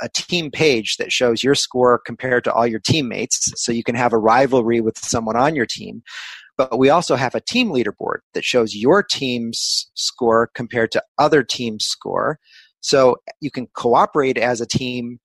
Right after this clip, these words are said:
to beat the other teams. But in the end, if everyone's competing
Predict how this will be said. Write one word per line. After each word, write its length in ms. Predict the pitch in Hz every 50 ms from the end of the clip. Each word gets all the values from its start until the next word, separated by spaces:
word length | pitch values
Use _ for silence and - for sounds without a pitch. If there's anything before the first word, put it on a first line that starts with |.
| _ _ -
to 120 | - 120
beat 220 | 117 147 143 - -
the 120 | 117 120
other 220 | 143 180 170 135 110
teams. 640 | - - 120 101 98 98 104 110 120 - - - _ _ _ _ _ _ _ _ _ _
But 100 | 135 135
in 140 | 151 151 143
the 160 | 143 135 139
end, 420 | 170 185 165 131 117 127 131 - - 98 - _ _ _ _
if 120 | - -
everyone's 480 | 139 147 151 165 160 147 147 143 139 -
competing 840 | - - 117 110 - - 165 160 160 160 135 143 135 120 117 117